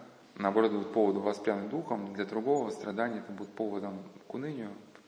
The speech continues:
А? Да. Значит, э, просто мы, э, э,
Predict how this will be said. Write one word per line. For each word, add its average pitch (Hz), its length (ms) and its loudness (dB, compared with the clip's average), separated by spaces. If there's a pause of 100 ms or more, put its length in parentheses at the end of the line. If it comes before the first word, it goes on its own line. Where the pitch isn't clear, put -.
(1040)
А? 185 300 2 (1700)
Да. 104 360 4 (760)
Значит, 139 220 6 (360)
э, 123 260 10 (100)
просто 151 300 8
мы, 156 140 6
э, 147 120 8
э, 117 840 0